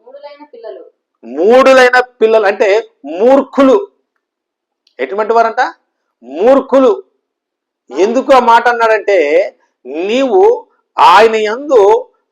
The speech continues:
Speaker 2: రక్షణ పొందావు, మారు మనసు పొందావు, ప్రతి నిత్యము నువ్వు ప్రభు బల్లారధనలో గాని లేదా మందిరంలో ప్రతి ఆదివారం దేవుని యొక్క సన్నిధిలోకి వెలుచున్నావు.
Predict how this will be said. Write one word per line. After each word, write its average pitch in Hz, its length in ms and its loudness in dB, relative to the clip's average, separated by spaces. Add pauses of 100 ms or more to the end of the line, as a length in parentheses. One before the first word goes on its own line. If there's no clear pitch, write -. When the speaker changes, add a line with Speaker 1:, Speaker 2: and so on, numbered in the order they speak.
(180)
Speaker 2:
రక్షణ 269 360 0
పొందావు, 208 760 0 (360)
మారు 165 380 2
మనసు 254 300 -4
పొందావు, 202 640 0 (380)
ప్రతి 196 400 -4
నిత్యము 226 480 -2
నువ్వు 233 420 0
ప్రభు 196 240 2
బల్లారధనలో 214 720 0
గాని 214 280 -10 (260)
లేదా 190 760 2 (340)
మందిరంలో 233 500 0
ప్రతి 208 360 -2
ఆదివారం 240 840 2 (380)
దేవుని 359 280 2
యొక్క 233 140 -2
సన్నిధిలోకి 202 500 -4
వెలుచున్నావు. 196 760 -2